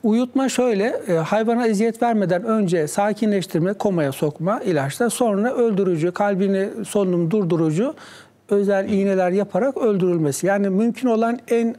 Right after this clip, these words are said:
a-, acısız, en, e, şey, merhametli öldürme şekli diyelim. Yani mesela eskiden kullanılan yöntemler, zehirlemeler falan hayvanın bir hafta on gün acı çekmesine, iç kanama geçirmesine,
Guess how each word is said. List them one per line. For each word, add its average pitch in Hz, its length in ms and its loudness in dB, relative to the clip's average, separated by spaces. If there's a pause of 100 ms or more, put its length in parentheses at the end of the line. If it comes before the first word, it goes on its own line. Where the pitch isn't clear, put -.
a-, 208 440 0
acısız, 180 560 -2
en, 202 320 0 (460)
e, 160 400 2
şey, 208 340 0 (100)
merhametli 190 760 0
öldürme 190 460 2
şekli 151 340 -4
diyelim. 135 280 -2 (440)
Yani 214 360 2 (100)
mesela 202 760 0
eskiden 208 460 0
kullanılan 208 480 0
yöntemler, 196 600 0
zehirlemeler 190 720 2
falan 190 400 -2 (280)
hayvanın 180 520 0
bir 190 80 2
hafta 190 280 -2
on 180 220 2
gün 185 200 0
acı 180 200 2
çekmesine, 185 680 -2
iç 190 180 -4
kanama 190 320 2
geçirmesine, 185 760 0